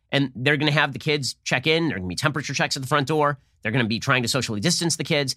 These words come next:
They're gonna have the kids stay in the room and the teachers move from room to room as opposed to having the kids move around in, in the hallways. It's gonna be rough.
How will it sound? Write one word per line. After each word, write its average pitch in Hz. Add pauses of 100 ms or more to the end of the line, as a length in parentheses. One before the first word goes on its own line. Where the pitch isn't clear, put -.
(140)
They're 131
gonna 143
have 123
the -
kids 165
stay 160
in 143
the 139
room 143
and 117
the 104
teachers 131
move 151
from 151
room 147
to 135
room 135
as 104
opposed 135
to 139
having 123
the 113
kids 127
move 127
around 127 (320)
in, 135
in 139
the 127
hallways. 160
It's 160
gonna 302
be 185
rough. 165